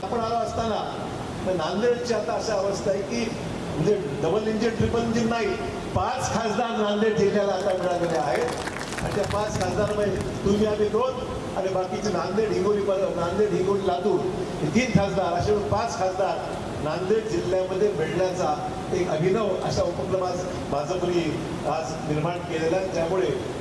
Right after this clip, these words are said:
पाचच्या पाच खासदार आपल्याकडे जिल्ह्यामध्ये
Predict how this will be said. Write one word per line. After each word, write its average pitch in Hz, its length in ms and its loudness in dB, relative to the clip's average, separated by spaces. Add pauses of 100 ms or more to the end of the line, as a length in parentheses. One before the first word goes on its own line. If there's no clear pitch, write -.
पाचच्या 185 340 0
पाच 208 300 -2
खासदार 175 360 -2
आपल्याकडे 170 460 0 (460)
जिल्ह्यामध्ये 180 520 2